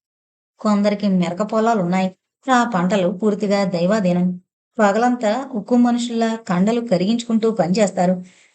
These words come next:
రాత్రి అయ్యేసరికల్లా తప్పతాగి తమ మానవత్వాన్ని మరిచిపోతారు. చదువులో ఆసక్తున్న వాళ్ళు చాలా చాలా తక్కువ. అక్కడ గవర్నమెంట్ స్కూల్ ఉంది. మధ్యాహ్నం ఉచిత భోజన సదుపాయం కూడా ఉంది.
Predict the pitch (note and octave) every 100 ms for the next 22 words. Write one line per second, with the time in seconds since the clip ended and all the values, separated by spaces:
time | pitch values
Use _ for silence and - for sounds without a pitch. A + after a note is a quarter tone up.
0 | G3+ F3+ A3 B3 A#3+ A#3 A3+ A3 A3 G#3+
1 | G#3 - F#3+ - G#3 G#3+ F3+ F3+ A3+ G#3+
2 | G3+ F#3+ E3 F#3 G#3+ G#3+ G#3 G#3 G#3 F3+
3 | F3 A3 F3+ F#3 F#3 F#3 - _ _ _
4 | _ _ - G#3+ G#3+ C4 C4+ C4+ G3+ G#3+
5 | B3+ - A3+ G#3+ F#3 F3 A#3 - E3+ E3+
6 | G#3 G#3 G3 G3 F3+ F#3 F#3 F#3 _ _
7 | A#3+ A3+ G#3+ F#3+ - F3 F#3 A3 A3 -
8 | B3 A#3 E3+ F3+ F3+ - G3 F3 F3 G#3+
9 | G#3+ A3 F#3 F3+ G#3+ G#3 E3+ F3+ G3+ G#3+
10 | - F3+ F#3 A3 A3+ A#3+ A#3+ F#3 F3 F#3
11 | -